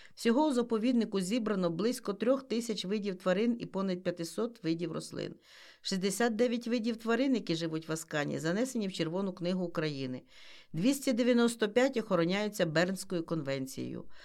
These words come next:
сто чотири — Боннською конвенцією, а дванадцять занесено в Європейський червоний список.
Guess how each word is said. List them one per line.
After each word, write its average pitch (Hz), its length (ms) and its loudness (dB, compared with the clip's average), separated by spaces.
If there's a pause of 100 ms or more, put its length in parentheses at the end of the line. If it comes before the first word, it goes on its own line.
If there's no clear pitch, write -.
(120)
сто - 240 0
чотири — 240 480 2
Боннською 160 560 0
конвенцією, 127 760 -6 (300)
а 170 120 4
дванадцять 160 640 0
занесено 143 540 -2
в 135 60 -8
Європейський 139 720 -4
червоний 131 500 -6
список. - 600 -16